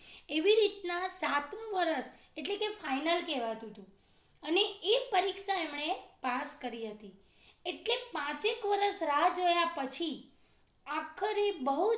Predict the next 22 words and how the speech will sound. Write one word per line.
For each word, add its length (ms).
દૂર 240
અજાણ્યા 720
ગામમાં 600
પંદર 600
રૂપિયાની 640
પ્રાથમિક 680
શાળાના 640
શિક્ષકની 960
નોકરી 720
મળી. 420
પ્રાથમિક 640
શાળા 320
એટલે 240
કે 240
એમ 180
કે 120
આપણે 280
કહીએ 240
છે 160
ને 80
કે, 340
અ, 300